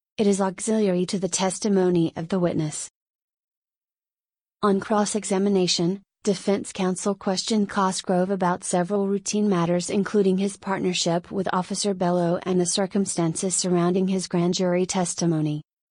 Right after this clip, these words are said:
Cosgrove testified that he had been to the area of the assault,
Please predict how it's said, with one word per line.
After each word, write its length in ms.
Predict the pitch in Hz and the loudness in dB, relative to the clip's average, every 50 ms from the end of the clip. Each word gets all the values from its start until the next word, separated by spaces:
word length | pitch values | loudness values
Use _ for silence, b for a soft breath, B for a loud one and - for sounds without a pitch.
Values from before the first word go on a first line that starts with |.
| _ _ | _ _
Cosgrove 680 | - - 202 190 190 - - - 240 247 262 269 254 | -4 -2 0 0 0 -2 -2 0 2 2 2 2 0
testified 680 | - - 214 202 - - 196 180 - 190 175 175 175 175 | -2 -4 -4 -4 -2 -4 -4 -4 -2 0 0 0 0 0
that 160 | 190 180 - | -2 -4 -4
he 160 | - - 202 | -2 0 2
had 200 | 202 208 185 175 | 2 2 2 0
been 200 | - 196 196 196 | 0 0 0 0
to 120 | 190 - 180 | 0 0 -2
the 160 | 185 196 - | -2 -2 0
area 400 | 190 185 196 196 190 190 202 202 185 | 0 0 2 2 2 2 0 0 -2
of 140 | 180 170 175 | -4 -2 0
the 160 | 202 190 190 | 0 0 0
assault, 560 | 190 - - 240 226 196 165 175 170 - | 0 0 0 2 2 2 0 -2 -4 -8